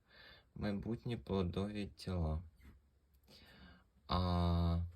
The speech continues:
сформувався тільки один поки що. Пройшло п'ятнадцять діб від того, як я, е, почав поливати субстрат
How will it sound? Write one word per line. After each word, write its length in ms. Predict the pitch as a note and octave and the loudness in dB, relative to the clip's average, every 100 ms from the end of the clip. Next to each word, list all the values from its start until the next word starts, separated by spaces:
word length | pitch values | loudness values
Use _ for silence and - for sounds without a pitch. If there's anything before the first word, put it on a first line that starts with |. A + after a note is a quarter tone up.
| - _ _ _ _ _ _ _ _ _ _ _ | -14 _ _ _ _ _ _ _ _ _ _ _
сформувався 880 | - - G#2 G2 G2+ G#2 C#3 D3 G2+ | -16 -8 -4 -4 -2 -2 -2 -4 -8
тільки 340 | - - - | -8 -10 -6
один 340 | A2 F2 D#2 D#2+ | -6 -2 -2 -2
поки 320 | - D2 - | -6 -6 -8
що. 260 | - - - - _ - - - _ | -10 -12 -14 -16 _ -20 -20 -20 _
Пройшло 400 | - G#2 - G2+ | -10 -8 -4 -4
п'ятнадцять 720 | F#2 F#2+ F2+ F2+ E2+ - D#2+ F2 | -2 -2 -2 0 -2 -2 -4 -4
діб 380 | G#2 C#3 - _ _ _ _ _ | -6 -8 -10 _ _ _ _ _
від 120 | A#2 - | -16 -6
того, 400 | A#2+ A2+ A2+ A2 | -6 -4 -4 -2
як 320 | G#2+ G#2+ - | -4 -6 -4
я, 220 | G#2 G2+ - _ _ _ _ - - _ _ _ _ _ _ _ - | -4 -4 -10 _ _ _ _ -20 -20 _ _ _ _ _ _ _ -8
е, 60 | - G2 F#2+ F#2 F#2 F#2 F#2 - | -4 -2 -2 -2 -4 -4 -6 -8
почав 680 | F2+ - G2 F#2 - - - - - _ _ _ _ _ _ _ _ - _ | -10 -6 -6 -8 -10 -20 -20 -20 -20 _ _ _ _ _ _ _ _ -20 _
поливати 960 | - F#2 F2+ F2 F2 E2+ - F2 F2+ - _ - _ _ _ - - _ _ _ - - | -6 -2 0 2 2 2 -2 -2 -2 -6 _ -20 _ _ _ -20 -20 _ _ _ -20 -18
субстрат 920 | - - - - A2 A#2+ C3+ - - | -16 -14 -16 -8 -4 -2 -4 -8 -20